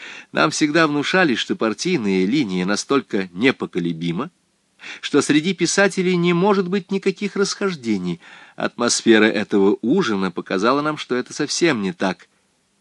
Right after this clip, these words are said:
Господин Караганов произнёс примирительную речь, и всё улеглось.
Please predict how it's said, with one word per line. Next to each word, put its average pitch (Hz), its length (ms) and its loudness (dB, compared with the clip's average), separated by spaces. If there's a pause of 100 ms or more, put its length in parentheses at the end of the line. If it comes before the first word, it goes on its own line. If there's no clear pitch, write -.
(100)
Господин 107 420 2
Караганов 113 760 0
произнёс 95 480 -2
примирительную 90 840 -2
речь, 175 360 0 (440)
и 104 100 -4
всё - 240 -4
улеглось. 101 520 -8